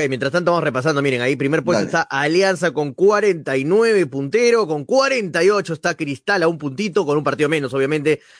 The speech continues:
Speaker 1: le falta el partido de Binacional. Eh, tercero está Lavallejo, como estábamos comentando, con treinta y siete. Estamos hablando de la tabla acumulada, ¿eh? Por, para los que recién se conectan.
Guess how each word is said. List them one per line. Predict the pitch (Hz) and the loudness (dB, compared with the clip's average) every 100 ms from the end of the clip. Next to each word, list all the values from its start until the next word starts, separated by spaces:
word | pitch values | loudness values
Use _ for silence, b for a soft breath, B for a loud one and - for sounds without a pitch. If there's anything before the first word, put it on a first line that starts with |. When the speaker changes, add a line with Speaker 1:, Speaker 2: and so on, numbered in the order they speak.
| b | b
Speaker 1:
le | 120 123 | -4 -2
falta | 147 139 | -2 -2
el | |
partido | 120 123 147 139 | -2 0 2 2
de | 123 117 | 2 0
Binacional. | 123 117 131 165 175 175 b b b - | -2 -2 0 2 0 -2 b b b -2
Eh, | 135 127 127 127 | 2 4 4 2
tercero | 107 131 175 | 0 0 0
está | 156 165 | 0 2
Lavallejo, | 139 147 156 | 2 2 0
como | 127 123 | -4 -2
estábamos | 160 151 | -2 -2
comentando, | 139 127 147 151 | -4 -4 0 0
con | 135 127 | 0 0
treinta | 123 117 | 0 0
y | |
siete. | 120 151 | 0 -2
Estamos | 147 165 | -2 -2
hablando | 156 156 | 0 0
de | 135 | 0
la | |
tabla | 151 143 | 0 0
acumulada, | 127 127 107 107 | 0 0 0 -2
¿eh? | |
Por, | 113 107 | -4 -6
para | 110 | -6
los | 107 | -6
que | 110 | -6
recién | 110 127 | -6 -2
se | 131 | -2
conectan. | 151 131 160 | -2 0 -2